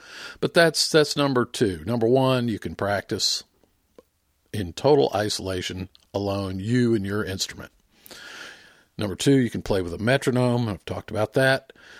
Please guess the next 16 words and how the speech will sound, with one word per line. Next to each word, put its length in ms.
Number 200
three, 420
this 200
is 80
something 380
a 60
lot 200
of 60
people 200
do, 220
and 100
I've 200
done 200
it 80
a 60
lot, 380